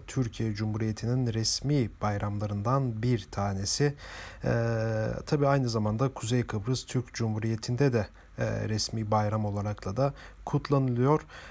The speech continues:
E, bu bayram Türkiye Büyük Millet Meclisi'nin açılışının birinci yıl kutlamasında başladı. Yirmi üç Nisan Milli Bayramı.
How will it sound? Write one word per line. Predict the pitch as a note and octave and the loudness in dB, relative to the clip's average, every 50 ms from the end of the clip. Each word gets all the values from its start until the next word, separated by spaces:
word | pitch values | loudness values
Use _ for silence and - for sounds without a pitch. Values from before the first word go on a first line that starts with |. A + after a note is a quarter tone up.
| - - C3 | -8 -2 2
E, | C3 B2+ B2 B2 B2 A#2+ A#2+ A#2+ A#2+ C#3 | 2 2 4 2 2 2 2 2 2 2
bu | C#3+ C3 | 4 6
bayram | B2+ A#2 A2+ A#2 C3+ C#3 C#3 B2 | 6 4 6 4 4 4 4 2
Türkiye | - - C3+ B2+ B2 - B2+ B2 A#2 | -2 -2 -2 -2 0 0 0 0 2
Büyük | A#2+ B2 C3 B2 - A#2 | 2 2 0 0 0 0
Millet | A#2+ A#2+ B2+ C3 B2+ - - | 0 4 4 2 2 2 0
Meclisi'nin | A#2+ A#2+ A2+ A2 A2+ - - B2 C3 C#3 | 0 0 0 0 0 -2 0 0 0 2
açılışının | C#3 A#2+ A#2 - C3 B2+ A#2+ - - C#3 D#3 D#3+ D3+ B2+ A#2 | 2 0 0 0 -2 -2 -2 0 0 2 2 2 2 2 0
birinci | C#3 C#3+ D#3 D#3 D3 D#3 F3+ | 2 4 4 4 4 4 4
yıl | E3 D3+ D#3 C#3+ A2 - - | 4 6 4 4 4 0 -6
kutlamasında | - - - - C3 B2+ B2+ B2+ - - B2+ B2+ B2 C3+ B2+ A2+ A2 | -8 -8 -4 -2 0 0 2 2 0 0 0 2 4 4 2 4 4
başladı. | A2+ G#2+ G#2 - - A2+ A2 A2 C3+ D3 C#3+ C#3+ - - - - - - | 2 2 2 0 0 0 0 4 4 2 2 2 -6 -18 -20 -18 -6 -2
Yirmi | B2 B2+ A#2 A#2 A#2 | 0 0 2 2 0
üç | A2 - - | -2 -4 -4
Nisan | A2 A2 G#2 - C3 C3+ C#3 B2+ | -2 -2 0 2 2 2 2 2
Milli | A2+ A2 A#2 A#2 A#2 B2 C3 C3 A#2+ A2 | 0 0 0 0 2 2 2 2 2 2
Bayramı. | A2 G#2+ G#2 G2+ G#2 G#2+ B2+ D3+ D3+ | 2 2 2 2 0 2 2 2 2